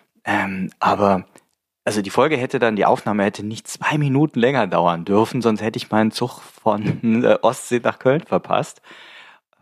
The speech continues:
Ähm, daran erinnere ich mich, aber insbesondere auch, weil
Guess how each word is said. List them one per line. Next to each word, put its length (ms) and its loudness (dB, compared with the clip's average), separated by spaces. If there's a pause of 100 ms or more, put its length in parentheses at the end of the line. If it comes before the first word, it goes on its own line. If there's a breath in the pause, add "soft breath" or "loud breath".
(120)
Ähm, 240 -8
daran 280 0
erinnere 300 -2
ich 140 -14
mich, 240 -2
aber 400 0
insbesondere 720 -2
auch, 220 0
weil 360 2